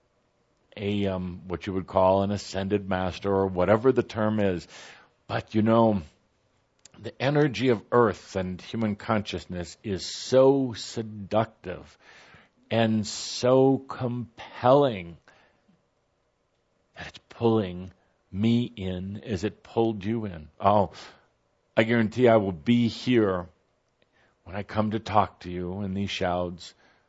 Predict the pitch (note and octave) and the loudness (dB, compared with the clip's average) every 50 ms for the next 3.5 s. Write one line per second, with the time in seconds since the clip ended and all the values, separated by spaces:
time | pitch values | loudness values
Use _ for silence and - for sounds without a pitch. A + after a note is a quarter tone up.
0 | _ _ _ _ _ _ _ - - F#2+ G2+ G2+ G2+ G#2+ G2+ G2 G2 F#2+ F#2+ G2 | _ _ _ _ _ _ _ -12 -10 -8 -6 -4 -2 0 4 4 6 6 6 4
1 | G2 F#2+ - - G2+ - G#2+ G2 F#2+ G2 F#2 F#2+ G2+ F#2+ G2 G2+ F#2 F2 E2+ F2+ | 2 -2 -4 -8 -6 0 2 4 4 4 4 2 -2 -4 -2 -2 -2 -2 -4 -6
2 | G2 F2+ E2+ - _ _ _ _ _ - F#2 F2 F#2 G#2 A2 G#2+ G#2 - A2 G#2+ | -10 -12 -14 -18 _ _ _ _ _ -10 -4 0 2 2 2 2 0 2 2 2
3 | G2+ - - G2+ G2+ G2 G2 G2 G2+ | 2 2 0 2 4 4 4 4 2